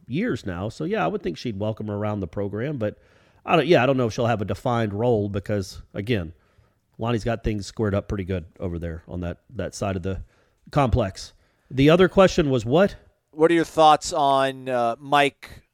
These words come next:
Speaker 2: talking about expectations, kind of embracing it, I guess?
Speaker 1: Oh, yeah, I mean, I think that's what you have to do. I, but I, I also think, and I'm, I mean, I know we have to, stuff to talk about for the next six months, six and a half months, but, uh, you know, we'll see, right?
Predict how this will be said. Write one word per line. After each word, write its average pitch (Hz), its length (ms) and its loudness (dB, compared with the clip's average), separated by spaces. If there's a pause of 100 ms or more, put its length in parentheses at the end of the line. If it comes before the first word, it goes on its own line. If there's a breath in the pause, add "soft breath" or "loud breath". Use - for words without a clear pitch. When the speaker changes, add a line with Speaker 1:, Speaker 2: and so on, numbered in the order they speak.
(140)
Speaker 2:
talking 143 360 2
about 127 220 2
expectations, 120 1120 -6 (340)
kind 131 180 0
of 107 80 -8
embracing 117 420 -6
it, 87 40 -14
I 82 120 -14
guess? 78 440 -20 (1000)
Speaker 1:
Oh, 285 120 10
yeah, 285 140 6
I - 20 2
mean, 185 160 2
I 190 60 2
think 196 140 -2
that's 202 200 0
what 185 140 -2
you 175 80 2
have 170 120 4
to 147 60 -6
do. 120 240 2
I, 127 240 2
but 175 180 4
I, 170 220 8
I 170 160 6
also 180 300 6
think, 185 300 2
and 147 80 4
I'm, 139 160 0
I 143 120 -4
mean, 143 120 2
I 139 40 2
know 151 120 2
we 156 100 4
have 143 140 4
to, 127 80 -6
stuff - 260 0
to 113 80 -4
talk 135 260 0
about 143 260 2
for 147 60 -4
the 135 80 -4
next - 320 -4 (120)
six - 300 -6
months, 143 300 -2
six - 240 -6
and 131 80 -4
a - 20 -4
half 131 160 -4
months, 135 300 -4 (440 soft breath)
but, 127 280 2
uh, 104 320 0
you 190 260 0
know, 98 260 0 (480)
we'll 185 220 8
see, 175 300 2
right? 123 340 0